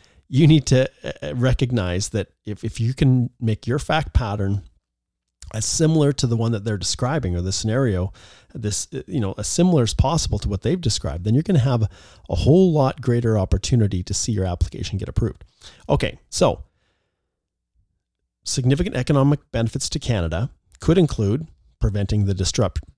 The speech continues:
the disruption of employment for Canadians or permanent residents. Okay, check. We've talked about that.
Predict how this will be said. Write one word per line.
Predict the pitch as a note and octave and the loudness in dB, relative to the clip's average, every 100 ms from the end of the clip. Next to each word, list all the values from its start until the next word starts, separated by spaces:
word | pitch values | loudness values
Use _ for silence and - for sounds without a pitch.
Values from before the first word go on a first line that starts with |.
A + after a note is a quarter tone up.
| E3 | -12
the | C3 A2+ | -2 0
disruption | G2+ G#2+ - A2 - B2 | 0 -2 0 -2 0 -2
of | G2+ G2 | -2 -2
employment | F#2+ - E2+ F2 G#2 A#3 | 0 0 2 0 0 -2
for | - | -8
Canadians | - D3 D3 D#3 C#3 | -4 -2 0 0 0
or | D#3 | 0
permanent | D3+ D3 C#3 | 2 2 2
residents. | C#3 D#3+ G3 - - | 2 2 -2 -4 -12
Okay, | _ F#2 C#3+ | _ -6 -4
check. | - A2 D3+ - | -4 -4 -6 -8
We've | F2 D#2+ | -10 -2
talked | F#2 F#2 | -2 -2
about | B2+ C3 | -4 -4
that. | - B2 | -2 -4